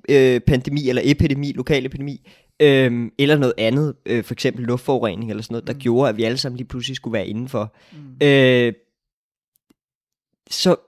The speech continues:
Speaker 1: så bliver vi jo nødt til at have udviklet noget, og hvis vi, hvis vi bare, det er ligesom med elbilen, ikke? Altså, den blev udviklet for,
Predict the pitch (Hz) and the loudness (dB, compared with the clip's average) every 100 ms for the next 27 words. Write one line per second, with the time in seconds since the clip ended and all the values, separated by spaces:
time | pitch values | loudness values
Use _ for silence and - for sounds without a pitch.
0 | - 147 135 _ - 175 156 151 175 165 | -12 -10 -12 _ -2 2 4 4 4 4
1 | 170 143 - 165 175 160 135 127 117 131 | 2 2 0 -2 -2 -4 -6 -6 -4 -4
2 | 131 135 135 - 135 139 139 175 170 170 | -4 -4 -6 -6 -8 -6 -4 -4 -4 -6
3 | 170 185 175 120 165 - 156 127 165 175 | -4 -4 -2 0 -2 -2 -8 -8 -8 -6
4 | 131 131 131 _ _ _ - 151 147 156 | -6 -4 -8 _ _ _ 0 0 4 2
5 | 139 165 175 156 143 131 127 113 | 2 0 0 0 -2 -4 -4 -4